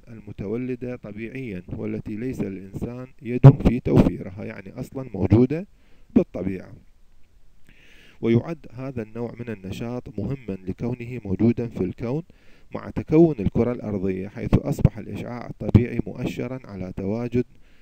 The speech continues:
نظائر مشعة ناتجة عن سلسلة من الانحلالات تحدث للنواة الأم،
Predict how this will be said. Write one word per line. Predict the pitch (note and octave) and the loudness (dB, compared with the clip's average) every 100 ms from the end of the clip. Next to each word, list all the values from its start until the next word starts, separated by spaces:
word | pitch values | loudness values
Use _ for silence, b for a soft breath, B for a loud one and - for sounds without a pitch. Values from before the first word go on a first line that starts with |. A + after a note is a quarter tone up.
| b b | b b
نظائر | F#2+ G#2+ A#2+ A2 - | -10 -8 -8 -10 -6
مشعة | - A#2+ - C3+ C3 G2+ | -6 -6 -12 -14 -12 -10
ناتجة | G#2+ A#2 B2 B2+ | -10 -8 -6 -8
عن | B2 F#2+ | -10 -12
سلسلة | F#2 B2 B2 B2+ A#2+ | -8 -6 -4 -4 -4
من | G2 B2 | -6 -8
الانحلالات | A#2+ G#2+ G2+ G2+ F#2+ F#2 F#2+ F#2+ - - - - - - - - - - | -10 -12 -14 -12 -12 -12 -14 -16 -18 -20 -20 -20 -20 -20 -20 -20 -20 -10
تحدث | A#2+ - - B2 C3 - - | -10 -4 4 4 4 -2 -10
للنواة | A2 G#2+ F#2+ F#2+ A#2 - | -10 -10 -10 -10 -10 -8
الأم، | A2 A2+ G#2+ | -6 -4 -6